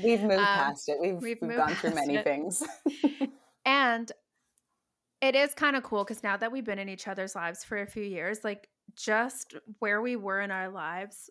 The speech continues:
Speaker 2: when that first
Speaker 1: Mm-hmm.
Speaker 2: conversation recorded and seeing w-, who you are now and, like, what you're doing now,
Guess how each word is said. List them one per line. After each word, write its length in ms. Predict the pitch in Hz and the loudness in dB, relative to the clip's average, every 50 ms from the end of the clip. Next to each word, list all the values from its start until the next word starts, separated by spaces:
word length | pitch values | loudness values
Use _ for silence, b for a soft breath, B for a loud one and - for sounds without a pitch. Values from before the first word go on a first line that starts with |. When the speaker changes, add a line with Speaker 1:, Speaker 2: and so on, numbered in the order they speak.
| _ _ - | _ _ -10
Speaker 2:
when 180 | 208 208 202 | -8 -6 -4
that 180 | 190 180 156 - | -4 -6 -6 -6
first 260 | 156 175 175 156 - | -6 -6 -6 -6 -6
Speaker 1:
Mm-hmm. 60 | - 208 | -6 -6
Speaker 2:
conversation 540 | 190 185 196 196 - 208 202 196 - 226 220 | -4 -4 -6 -6 -6 -8 -8 -6 -6 -8 -6
recorded 580 | 220 220 220 - 226 226 226 240 233 247 247 240 b b b b b b b b b - - | -6 -8 -6 -4 -4 -2 -2 -2 -2 -2 -4 -6 b b b b b b b b b -12 -6
and 160 | - 233 220 226 | -4 -4 -4 -4
seeing 560 | - - 208 202 202 202 196 196 196 196 - _ _ _ _ _ _ | -4 -4 -4 -4 -4 -4 -6 -6 -8 -12 -16 _ _ _ _ _ _
w-, 120 | - 110 - _ _ _ _ - | -20 -20 -20 _ _ _ _ -20
who 260 | - - - 233 233 | -18 -10 -6 -6 -4
you 200 | 226 214 226 220 | -4 -4 -4 -4
are 140 | 208 202 202 | -4 -4 -4
now 420 | 196 190 175 170 170 180 196 220 240 | -6 -8 -8 -6 -6 -6 -6 -6 -6
and, 120 | 226 214 | -8 -8
like, 180 | 208 190 185 - | -10 -10 -12 -10
what 220 | 180 180 180 - | -8 -6 -6 -6
you're 140 | 190 196 208 | -6 -8 -8
doing 340 | 196 220 208 196 190 185 180 | -6 -8 -8 -8 -10 -12 -12
now, 540 | 170 156 160 151 156 175 214 262 285 285 | -10 -10 -10 -8 -6 -6 -6 -6 -6 -8